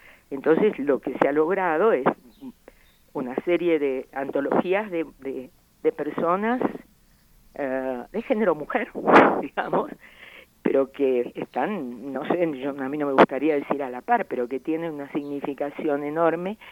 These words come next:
en el pensamiento social latinoamericano. De hecho, hoy a la tarde, hoy, eh, a las cinco y media, en la, en la Feria del Libro de, de la, del Congreso de Claxo, va a haber una mesa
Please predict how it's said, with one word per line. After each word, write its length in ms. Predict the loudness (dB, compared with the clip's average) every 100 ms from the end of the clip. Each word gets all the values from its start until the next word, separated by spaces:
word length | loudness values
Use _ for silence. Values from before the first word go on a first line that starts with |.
| -20 -12 0
en 120 | 2
el 100 | 4
pensamiento 640 | 4 4 2 0 -2 0
social 380 | 0 0 0 0
latinoamericano. 1040 | -2 -4 -8 -8 -6 -8 -6 -6 -6 -10 -12 -20 -20 -20 2
De 100 | 4
hecho, 200 | 6 6
hoy 140 | 6 4
a 60 |
la 100 | 0
tarde, 480 | -2 -2 -2 0 0
hoy, 260 | 0 -4 -6 -20 -20 -20 _ -20 -8
eh, 360 | -2 -2 -2 -6
a 60 |
las 140 | -4 -2
cinco 220 | -2 0
y 80 | -2
media, 380 | 2 2 4 0
en 100 | -2
la, 300 | -10 -12 -14 -20 -10
en 100 | -8
la 80 | -4
Feria 280 | -2 0 0
del 160 | 0
Libro 360 | -2 0 0 0
de, 280 | -2 -4 -6
de 180 | -6 -4
la, 680 | -6 -8 -8 -10 -10 -14 -20 _ _ _ _ -2
del 140 | 0
Congreso 420 | 0 0 0 2
de 120 | 0
Claxo, 600 | 2 2 0 2 6 6 4 -14 -20 _
va 80 | -8
a 20 |
haber 160 | -4 -2
una 220 | -2 -2
mesa 540 | 0 0 0 -2 -2